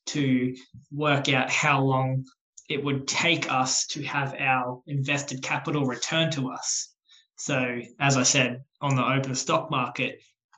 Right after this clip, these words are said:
uh, most investors, you know, over the history have seen that it's like they were, they're happy to pay fifteen times. Um, we, as legacy investors, to get a margin of safety,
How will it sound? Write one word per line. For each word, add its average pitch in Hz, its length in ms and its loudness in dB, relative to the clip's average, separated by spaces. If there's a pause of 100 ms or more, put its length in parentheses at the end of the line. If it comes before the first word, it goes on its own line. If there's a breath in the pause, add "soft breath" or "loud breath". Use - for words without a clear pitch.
(120)
uh, 127 220 -2
most 131 300 2
investors, 131 840 -2 (380)
you 135 100 -4
know, 113 200 -6
over 131 200 0
the 127 260 -2 (260)
history 151 400 0
have 123 100 2
seen 131 360 4
that 127 140 0
it's - 120 0
like 127 160 -6
they 139 80 0
were, 135 240 2
they're 131 120 -4
happy 139 220 0
to 131 60 0
pay 131 200 0
fifteen 131 500 -2
times. - 640 -2 (420 soft breath)
Um, 120 400 -2 (440 loud breath)
we, 156 560 4 (180)
as 139 320 2
legacy 139 300 2
investors, 135 580 0
to 135 120 -4
get 131 160 2
a 127 40 0
margin 127 340 2
of - 100 -8
safety, 151 600 -4